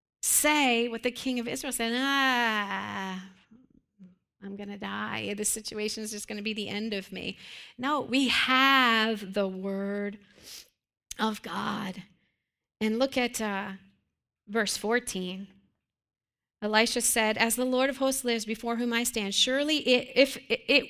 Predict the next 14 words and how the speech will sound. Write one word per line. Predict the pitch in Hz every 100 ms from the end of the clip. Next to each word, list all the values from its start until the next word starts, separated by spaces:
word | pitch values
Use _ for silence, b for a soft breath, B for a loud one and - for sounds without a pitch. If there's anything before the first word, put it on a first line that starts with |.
| -
oh, | -
excuse | 262 - - 247
me, | 196
surely | - 285 311 302
were | 254 269
it | 254 233
not | 247 302 359
that | 311
I | 240
regard | 254 240 233 233
the |
presence | 226 269 247 247 -
of | 220 214
Jehoshaphat, | - 240 240 240 208 262 392 466 - 220 - 185 175 170 285 - -